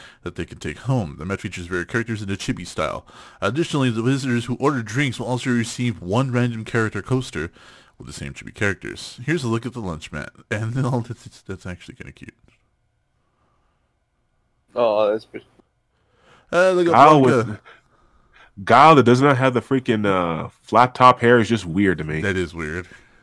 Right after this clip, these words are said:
Speaker 1: That is kinda weird.
Speaker 2: That is very weird.
Speaker 1: Oh, look at that. Look at the coaster.
Speaker 3: Oh, no, that's Cody. Never mind.
Speaker 1: Is that Cody? Oh, that is Cody. So where's
Speaker 2: Where's
Speaker 1: Guile?
Speaker 2: Guile, then? Where's my man Guile?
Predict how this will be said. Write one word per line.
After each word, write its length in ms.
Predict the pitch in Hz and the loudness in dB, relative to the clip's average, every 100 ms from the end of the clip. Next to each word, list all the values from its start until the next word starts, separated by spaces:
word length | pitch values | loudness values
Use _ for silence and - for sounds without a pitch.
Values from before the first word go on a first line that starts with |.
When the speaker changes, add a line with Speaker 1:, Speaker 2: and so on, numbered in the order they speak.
| _ | _
Speaker 1:
That 140 | 117 113 | -4 0
is 200 | 110 - | 0 -2
kinda 220 | 107 90 | -6 -6
weird. 280 | 92 135 143 | -4 0 0
Speaker 2:
That 100 | 175 | 0
is 120 | 190 - _ | -4 -6 _
very 260 | 165 160 - | -2 -2 -6
weird. 220 | 117 113 - _ _ _ _ _ _ _ _ _ _ _ _ _ _ _ _ _ _ _ _ _ _ _ _ _ _ _ _ - | -8 -8 -12 _ _ _ _ _ _ _ _ _ _ _ _ _ _ _ _ _ _ _ _ _ _ _ _ _ _ _ _ -2
Speaker 1:
Oh, 280 | 180 180 185 | 0 2 2
look 100 | 180 | 0
at 40 | |
that. 300 | 190 170 101 | 2 0 0
Look 100 | 156 | -2
at 60 | 156 | -4
the 80 | 143 | -2
coaster. 360 | 151 123 104 170 | -2 0 2 8
Speaker 3:
Oh, 160 | 220 | 10
no, 120 | 226 | 12
that's 220 | 208 202 - | 10 8 2
Cody. 500 | - 190 254 117 92 | 6 10 10 8 6
Never 260 | 127 214 | 4 4
mind. 360 | 143 92 95 160 - _ _ _ - | 6 4 4 0 -6 _ _ _ -16
Speaker 1:
Is 140 | 90 | -10
that 160 | 127 - | -10 -8
Cody? 340 | 254 285 302 - _ _ - | -8 -8 -10 -16 _ _ -4
Oh, 120 | 160 | -2
that 120 | 170 | -2
is 100 | 170 | -4
Cody. 300 | - - 117 101 - - _ _ | -8 -8 -8 -12 -20 -20 _ _
So 160 | - | -2
where's 180 | 123 156 | 0 4
Speaker 2:
Where's 140 | 143 147 | 4 4
Speaker 1:
Guile? 80 | 117 | 4
Speaker 2:
Guile, 400 | 156 185 156 123 | 6 8 6 4
then? 360 | 120 113 120 | 0 -4 -6
Where's 180 | 127 165 | -4 0
my 100 | 202 | 2
man 260 | 226 240 233 | 4 4 6
Guile? 540 | 220 330 240 143 - | 6 6 4 -2 -10